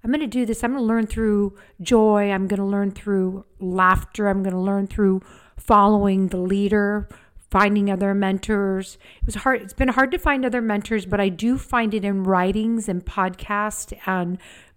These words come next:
uh, other people who are in alignment with their lives and looking at that and going, "Oh, that, that she's in alignment. I feel it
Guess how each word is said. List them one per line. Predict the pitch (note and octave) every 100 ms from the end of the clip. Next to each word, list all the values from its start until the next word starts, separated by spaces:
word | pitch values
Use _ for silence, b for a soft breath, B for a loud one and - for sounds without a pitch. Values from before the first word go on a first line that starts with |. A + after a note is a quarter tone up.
| - -
uh, | G#3 F#3+ F#3+ -
other | A3 G#3 G#3 G#3
people | G3+ - A3 A3 G#3+
who | A3+ G3
are | G3 F#3+
in | F#3+ F3+
alignment | F#3 F#3+ G3 G3
with | -
their | F#3+ G3
lives | G3+ A3 B3+ -
and | A3 G#3 G3
looking | G#3 G#3 G#3
at | G3 G3
that | G3+ G3 A3+
and | G3+
going, | G3+ G#3
"Oh, | G#3 G3
that, | G#3 A3 - B B B B -
that | A3+
she's | - B3+ B3
in | A#3
alignment. | G3+ G3 G3+ A#3+ A#3+ F3+
I | G3
feel | - G#3+ F#3+ G#3+
it | D#4+